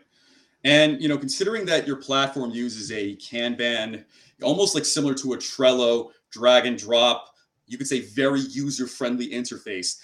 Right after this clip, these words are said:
is there a specific sector that most of the talent and job seekers come from when using your platform? Is it mostly tech people? Is it mostly life sciences? Or is it kind of a little bit of everybody that's, uh, you know, using Unghosted so far?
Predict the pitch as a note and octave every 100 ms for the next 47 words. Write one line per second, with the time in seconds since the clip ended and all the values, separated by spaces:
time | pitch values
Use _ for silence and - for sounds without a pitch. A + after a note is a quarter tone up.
0 | - _ C3+ C3 D#3+ C4+ D#4 - - -
1 | F3+ D3 - - C3+ C3+ C3 A2+ G2 G#2
2 | A2+ A2+ - G2 - A2 G#2+ G2+ F#2+ G2+
3 | G#2 G#2+ G#2+ G2 - - A2 - G#2+ F#2+
4 | F#2+ F#2+ G2 G2+ F#2+ F#2 G2+ F2+ - F#2
5 | G2 B2 A2+ B2+ C#3 C#3 A#2+ - A2 -
6 | F#2+ F2 E2+ - _ - A2+ A#2 A#2+ -
7 | A2+ A2 G#2+ - G#2 F#2 F2 E2+ D#2+ -
8 | - _ _ C3+ D3 C#3+ D#3 C#3+ C3+ A#2
9 | B2+ B2 C3 A#2 A2 G#2 G2 F2+ E2+ -
10 | E2 - F#2+ E2 E2 - _ G#2 G2+ F#2
11 | A2 A2+ F#2 F2 _ _ _ _ _ A2
12 | G2 G2+ G2+ - - - - -